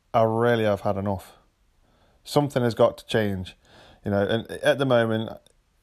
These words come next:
it just feels like Cocu maybe perhaps is waiting for January. Maybe he knows he's not got this, like I just said, maybe he knows he hasn't got the players that he needs to do what he wants to do. You know,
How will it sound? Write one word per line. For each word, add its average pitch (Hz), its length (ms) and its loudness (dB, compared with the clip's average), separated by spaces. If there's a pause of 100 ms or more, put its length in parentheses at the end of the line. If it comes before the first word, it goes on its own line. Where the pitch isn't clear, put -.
(500)
it 127 100 0
just 127 300 0
feels 117 300 4
like 107 200 2
Cocu 110 340 -2
maybe 107 300 0
perhaps 101 380 -4
is 101 100 -4
waiting 101 220 -2
for 104 100 -8
January. 107 540 0 (300)
Maybe 120 300 2
he 113 160 -2
knows 110 280 0
he's 104 140 -6
not 107 180 -2
got 101 140 -2
this, - 180 -12
like 104 220 -2
I - 20 -4
just 98 200 -8
said, 104 240 0
maybe 104 220 0
he 104 60 -2
knows 107 220 2
he 104 40 0
hasn't 95 180 -4
got 98 100 -2
the 98 60 -12
players 101 400 -2
that 95 180 -2 (440)
he 104 120 -4
needs 104 640 -4 (180)
to - 80 -8
do 110 260 2
what 104 180 0
he 104 80 -4
wants 101 340 -2
to 101 80 -4
do. 110 300 -2 (2000)
You 101 120 -4
know, 95 240 -4